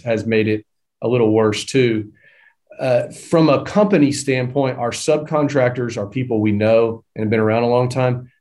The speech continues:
but their employees will leave them for twenty-five cents more an hour.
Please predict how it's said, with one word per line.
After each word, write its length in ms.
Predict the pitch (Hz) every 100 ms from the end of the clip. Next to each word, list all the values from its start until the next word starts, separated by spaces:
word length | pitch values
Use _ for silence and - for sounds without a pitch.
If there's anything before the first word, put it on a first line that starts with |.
| -
but 160 | 107
their 200 | 107 143
employees 920 | 131 104 - 160 175 139 107 107 101 _ -
will 200 | 127 123
leave 280 | 135 170 131
them 260 | 113 113
for 120 | 110 123
twenty-five 480 | 143 135 123 117
cents 280 | 113 120 107
more 220 | 117 110 104
an 40 |
hour. 440 | 110 117 107 98